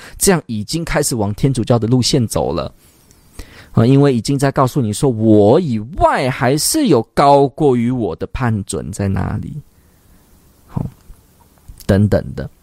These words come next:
好，有的人可能说，“哦，没有，这只是因为我还在过程中，是我还在跌倒，我现在还是，还是一个，姑且是一个坏人，但是其实我觉醒到一个能力，我，我会变成善良的人。”可是你必须要问说，“那你怎么知道就是这样子呢？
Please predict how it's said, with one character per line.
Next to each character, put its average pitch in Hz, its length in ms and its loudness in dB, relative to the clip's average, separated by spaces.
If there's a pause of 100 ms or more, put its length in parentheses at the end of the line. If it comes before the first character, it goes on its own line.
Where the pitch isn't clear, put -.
(120)
好， 123 160 -6 (200)
有 147 100 4
的 143 80 4
人 143 100 2
可 151 120 0
能 170 100 0
说 190 160 0
，“哦， - 20 0
没 196 120 -2
有， 214 120 2
这 208 160 0
只 175 120 -2
是 175 120 0
因 208 80 4
为 185 60 4
我 - 20 4
还 131 200 2
在 175 120 0
过 165 220 4
程 139 180 -2
中， 147 120 -2
是 156 80 0
我 131 100 0
还 110 100 2
在 139 140 2
跌 110 240 4
倒， 98 160 0
我 90 100 2
现 117 160 0
在 120 80 0
还 110 120 2
是， 113 200 2 (300)
还 - 160 0
是 113 140 0
一 104 40 -2
个， 98 300 2 (240)
姑 117 140 4
且 - 120 -2
是 101 140 -2
一 - 20 -2
个 113 60 2
坏 107 240 0
人， 71 300 -8
但 123 100 2
是 120 140 -2
其 135 160 0
实 131 100 4
我 107 160 4
觉 117 220 2
醒 113 180 -4
到 139 100 4
一 139 60 2
个 123 80 2
能 110 180 0
力， 135 100 4
我， 123 100 6
我 143 100 2
会 - 80 4
变 131 180 2
成 101 120 0
善 120 260 0
良 87 180 -4
的 78 120 -4
人。” 64 120 -6
可 131 80 0
是 160 80 2
你 170 80 2
必 147 120 2
须 165 160 2
要 160 40 4
问 165 140 2
说 156 160 0 (160)
，“那 165 80 2
你 151 80 4
怎 101 140 -2
么 87 80 -4
知 117 120 -4
道 113 140 0
就 110 100 -6
是 - 120 -12
这 - 160 -8
样 151 120 -4
子 131 120 -6
呢？ 131 180 0